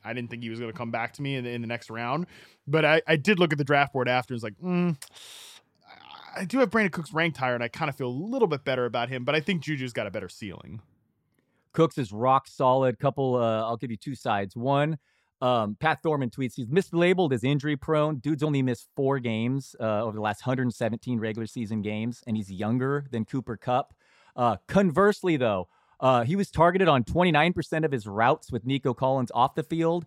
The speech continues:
Speaker 2: fell to twenty-two percent with, with Nico Collins on the field. So, uh, and Collins figures to only be better this year, too. So something, but Davis Mills can take a step up this year and, and support two fantasy receivers. No, no problem. Um, we'll get to the tight end situation there. But, um, but yeah,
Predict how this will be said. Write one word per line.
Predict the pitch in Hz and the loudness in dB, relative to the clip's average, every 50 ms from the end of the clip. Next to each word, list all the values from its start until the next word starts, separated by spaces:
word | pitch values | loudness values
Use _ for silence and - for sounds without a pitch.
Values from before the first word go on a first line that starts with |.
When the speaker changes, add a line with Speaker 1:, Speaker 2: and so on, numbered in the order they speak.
| _ - _ | _ -20 _
Speaker 2:
fell | - - 165 202 214 | 0 4 6 6 6
to | 220 202 | 4 2
twenty-two | - - 175 185 196 170 - - 208 202 | 0 2 2 4 2 2 2 0 0 0
percent | 156 139 - - 120 101 101 _ _ - | 0 -4 -4 -4 -4 -4 -6 _ _ -12
with, | 120 107 _ - - - | -12 -12 _ -12 -12 -6
with | 127 127 | -6 -4
Nico | 135 139 117 135 120 | -2 -2 -2 -2 -2
Collins | - 135 131 123 107 | -2 0 -2 -2 -2
on | - 127 123 143 151 | -2 0 2 2 2
the | 147 123 | 0 -4
field. | - 123 101 92 90 92 - | -6 -8 -10 -10 -10 -12 -10
So, | - - 113 98 90 _ _ - - - - | -4 -2 -2 -2 -4 _ _ -20 -20 -8 -2
uh, | - 135 131 135 | 2 2 4 4
and | 160 185 185 | 4 2 2
Collins | - 165 190 180 165 - | 4 4 4 4 2 0
figures | - 180 156 151 - | -2 -2 -2 -2 -2
to | - 165 | 0 0
only | 151 143 | 0 0
be | 131 135 123 | -2 -2 0
better | 120 143 139 113 95 95 - | 2 2 2 0 -2 -6 -6
this | 110 110 - - | -8 -8 -8 -8
year, | 110 98 | -10 -10
too. | - - 120 107 101 | -8 -6 -6 -6 -6
So | - 156 147 151 | -4 -4 -4 -4
something, | 151 - - 233 - - 170 156 | -4 -4 -4 -2 -2 -2 -2 0
but | 151 165 160 - - - | 2 0 0 -2 -8 -8
Davis | - 269 254 190 170 - | -4 -2 0 0 0 0
Mills | 165 147 139 131 - - | 2 2 2 0 0 -4
can | 143 120 | -6 -4
take | - 139 131 - | -2 -4 -4 -4
a | 131 - | -6 -8
step | - - 139 120 - | -4 -2 -2 0 0
up | 135 123 123 | -2 -2 -2
this | 127 123 - - | -4 -10 -8 -6
year | 135 123 | -4 -4
and, | 120 120 120 | -4 -4 -4
and | 147 117 - | -8 -10 -8
support | - 123 - 131 120 113 - | -8 -8 -4 -4 -4 -4 -4
two | - - 117 | -8 -8 -8
fantasy | 98 - 117 107 101 - 117 | -6 -6 -6 -8 -8 -8 -10
receivers. | 107 98 - 117 104 95 104 107 | -10 -10 -8 -10 -10 -10 -8 -4
No, | 147 135 127 - | -4 -4 -4 -2
no | 156 151 131 | -2 -4 -2
problem. | - - 127 107 101 113 113 113 120 _ - - - - - - | 0 0 0 0 2 0 -2 -6 -6 _ -14 -20 -20 -20 -10 0
Um, | - 143 143 139 135 127 120 117 127 131 | 4 6 6 8 6 6 4 0 0 -2
we'll | 139 131 | -2 -2
get | 135 127 - | -2 -4 -6
to | 113 | -8
the | 104 | -12
tight | 101 - 117 113 107 | -6 -2 -2 0 0
end | 110 101 | -2 -4
situation | - 104 - - 110 104 101 95 - 123 110 101 | -6 -10 -10 -8 -6 -6 -6 -6 -6 -6 -4 -4
there. | 104 110 104 104 101 | -2 -2 -2 -2 -2
But, | - 123 120 113 113 | -2 -2 0 0 2
um, | 110 107 104 104 104 | 0 0 0 -2 -2
but | 95 127 147 | -4 -4 0
yeah, | 180 208 147 107 | 2 2 2 2